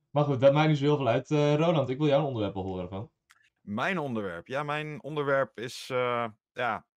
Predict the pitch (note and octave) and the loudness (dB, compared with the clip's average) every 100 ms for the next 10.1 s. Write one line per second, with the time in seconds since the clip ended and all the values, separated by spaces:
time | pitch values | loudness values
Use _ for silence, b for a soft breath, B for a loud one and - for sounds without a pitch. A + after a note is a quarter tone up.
0 | _ _ - - - C#3 C#3 C#3 D#3 B2+ | _ _ -20 -20 -18 -12 -10 -8 -10 -10
1 | D3+ C3+ C#3 _ _ A#2 - - A#2+ B2 | -14 -8 -8 _ _ -16 -16 -16 -12 -12
2 | G#2+ B2 - D#3+ C#3+ B2 A2+ C3 C3+ A#2+ | -12 -14 -14 -14 -12 -12 -10 -8 -8 -8
3 | B2 B2 - _ A2+ - C3 - A#2+ A2+ | -8 -8 -12 _ -12 -8 -8 -2 -4 -2
4 | G#2+ G#2+ G2+ _ _ _ _ _ _ - | -4 -4 -6 _ _ _ _ _ _ -4
5 | A2+ G#2+ G2 G#2+ G#2 - - C#3 - G2+ | 0 0 -2 -4 -4 -2 -4 -6 -8 -8
6 | E2+ F2 F#2 A#2 b _ _ _ _ C#3+ | -6 -6 -8 -12 b _ _ _ _ -4
7 | F3+ D#3+ D#3 - _ _ - B2 D#3+ F3+ | -2 -2 -8 -20 _ _ -16 -4 -2 -2
8 | D3+ - B2 A#2+ A2+ - - E3+ E3+ D#3 | -8 -4 -4 -2 -6 -8 -4 -2 -2 -4
9 | D3 - C3+ C3 B2 D3+ D3 G#2+ F2+ B1 | -4 -4 -6 -6 -2 0 0 -2 -6 -8